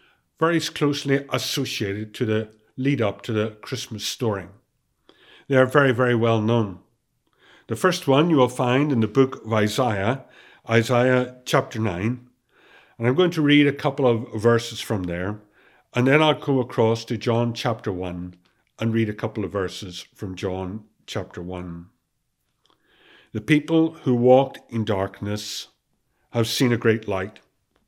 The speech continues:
Those who dwelt in the land of the shadow of death, upon them a light has shined. For unto us a child is born, unto us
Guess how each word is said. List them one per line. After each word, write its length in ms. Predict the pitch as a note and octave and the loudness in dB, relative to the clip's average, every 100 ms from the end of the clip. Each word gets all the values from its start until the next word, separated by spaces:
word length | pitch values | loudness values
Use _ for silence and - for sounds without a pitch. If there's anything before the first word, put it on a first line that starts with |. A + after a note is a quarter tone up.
| _ _ _ _ - _ | _ _ _ _ -20 _
Those 320 | A#2 C#3 E3 | 4 6 6
who 120 | E3+ D3 | 4 0
dwelt 440 | B2+ B2+ C#3+ D3 - | 4 6 6 0 -4
in 120 | B2+ | 0
the 80 | A2+ | 4
land 420 | A2+ A#2+ C3 A#2+ | 4 4 0 -2
of 80 | A2+ | -8
the 100 | A2+ | -8
shadow 480 | - B2+ A#2+ A2+ - | -4 -2 2 0 0
of 180 | F2+ | -10
death, 520 | - F2+ E2+ - - _ _ _ _ _ _ _ _ | -6 -6 -8 -12 -20 _ _ _ _ _ _ _ _
upon 420 | - C3 B2 G#2 | -8 -2 0 0
them 460 | G2+ F#2+ F#2+ F2 _ _ _ _ G#2 | -2 -4 -6 -10 _ _ _ _ -6
a 80 | |
light 440 | G2+ G#2+ G2 - - _ _ _ _ | -2 -2 -4 -8 -20 _ _ _ _
has 140 | - F#2+ | -20 -12
shined. 720 | - - G#2+ F#2 D#2+ D#2 _ _ _ _ _ _ _ _ _ _ _ _ _ | -8 -4 -4 -6 -10 -16 _ _ _ _ _ _ _ _ _ _ _ _ _
For 140 | C3 | -2
unto 380 | C3+ D#3+ E3 D#3+ | 2 0 2 2
us 440 | C#3 D3+ D#3 - - _ - | 4 2 -4 -10 -12 _ -14
a 80 | A2 | -12
child 640 | - C3+ B2 G#2 F#2 - | -8 -2 0 0 -4 -10
is 140 | - - | -16 -16
born, 460 | F#2+ F2 F#2+ G#2+ - _ _ _ _ _ _ _ _ _ - | -10 -8 -6 -8 -14 _ _ _ _ _ _ _ _ _ 2
unto 360 | D3 D#3 E3+ | 2 2 2
us 520 | C3+ D3+ - - _ | 4 2 0 -8 _